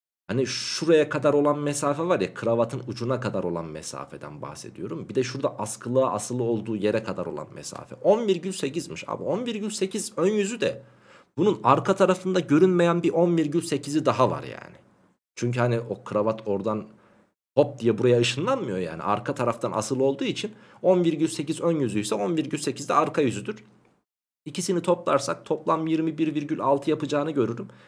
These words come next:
E, dört virgül dört de şurada tek başına duran var. O halde ben bunları toplayacak olursam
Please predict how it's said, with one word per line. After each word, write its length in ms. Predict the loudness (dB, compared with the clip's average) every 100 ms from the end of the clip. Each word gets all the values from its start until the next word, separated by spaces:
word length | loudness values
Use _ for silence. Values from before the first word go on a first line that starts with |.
| -8
E, 140 | 4
dört 260 | 6 6 0
virgül 340 | -2 -2 4
dört 220 | 4 4
de 60 | -4
şurada 280 | -2 -2 0
tek 240 | -2 -2
başına 320 | -4 -2 -2
duran 300 | 2 2 0
var. 200 | -4 -10 -20 -14 -2
O 100 | 0
halde 220 | 2 2
ben 180 | 2 0
bunları 280 | -2 -2
toplayacak 540 | -2 -4 2 2 4 2
olursam 440 | 2 2 -2 -8